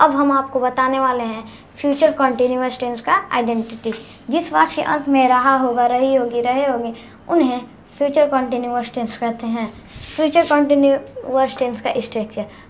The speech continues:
सब्जेक्ट प्लस will be, shall be प्लस verb four प्लस ऑब्जेक्ट। अब एग्जांपल बताने जा रहे हैं, मैं लिख रहा हूँगा, मैं I, I, I के साथ am लगता है, I am,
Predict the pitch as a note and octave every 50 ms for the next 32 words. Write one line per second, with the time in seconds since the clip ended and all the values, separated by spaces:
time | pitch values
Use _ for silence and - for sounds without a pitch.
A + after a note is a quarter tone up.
0 | - - C4 B3 A#3 A#3 C#4+ C#4+ C#4+ C#4+ - A#3 A3 G#3+ A3 - - - - -
1 | - A3 B3 C#4+ D4+ D4 B3 A3+ A#3 A3+ A3+ - - C4+ C#4+ C#4+ C#4+ C4+ A3+ A3+
2 | A3 G#3+ - A#3+ A3 A3 A3 - A#3 B3 C4+ C#4 C#4 C#4 - - A3+ A3+ - -
3 | A3+ A3 A3 - A3+ A3+ G#3+ G#3 - G#3+ G3 - - - - - - - - -
4 | - - - - - - - - - - - - - C4+ C#4 C4+ - - - -
5 | - - - - - - C4 A#3 A3 A3 C4 B3 B3 A#3+ - C4+ C4 C4 B3+ A3+
6 | G#3+ G#3+ G#3 G#3 G3 G#3 G#3+ G#3 G#3 G3 G#3 - - - - - - - A#3 C4
7 | D4 D#4+ F4 E4+ D4+ B3+ A3 A3+ C4 C#4+ E4 D#4+ - - C4 A#3+ A#3+ A#3+ A#3+ B3
8 | B3 B3 A#3 G#3+ A3+ A#3+ A#3+ A3+ A#3 A#3 A#3 A#3 A3 G#3+ G#3+ - - - - -
9 | - - - - - - A#3 B3+ B3+ C4 C4 - - - - - C#4 C4+ A#3+ G#3+
10 | G#3 G#3 - - - - - - - - - - - - - - - - - -
11 | - - A#3+ B3+ C4+ D#4+ F#4+ F#4+ - - - - - - - - - - - C4+
12 | C#4 C#4 C#4 C#4+ C#4 - C4+ C4 - - - C4+ C4+ C#4 C#4 C#4 C4+ C4+ - -
13 | C4+ C4 C4+ - - - - - B3+ B3+ C#4+ C#4+ C#4+ - - C4 C#4 D#4+